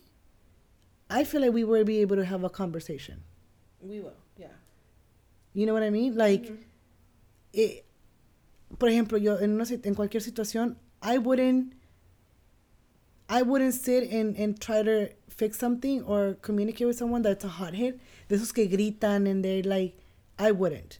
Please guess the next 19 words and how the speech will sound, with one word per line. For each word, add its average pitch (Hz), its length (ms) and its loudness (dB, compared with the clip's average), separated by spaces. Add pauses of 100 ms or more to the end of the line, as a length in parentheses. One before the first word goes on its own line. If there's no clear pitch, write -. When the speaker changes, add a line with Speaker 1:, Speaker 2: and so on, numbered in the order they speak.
(100)
Speaker 2:
Mm-hmm. 190 240 -12
Speaker 1:
But 226 120 6
if 214 120 4
it 254 100 4
was 277 160 -2
someone 262 300 0
that 214 100 4
was 214 160 2
mature 220 280 -2
enough 220 220 -2
to 202 100 -6
sit 202 200 -4
and 196 100 -2
have 190 180 -6
a, 196 160 -6
a 190 120 -4
communica-, 196 640 -6 (320)
co-, 202 100 -8 (100)
communication 208 760 -4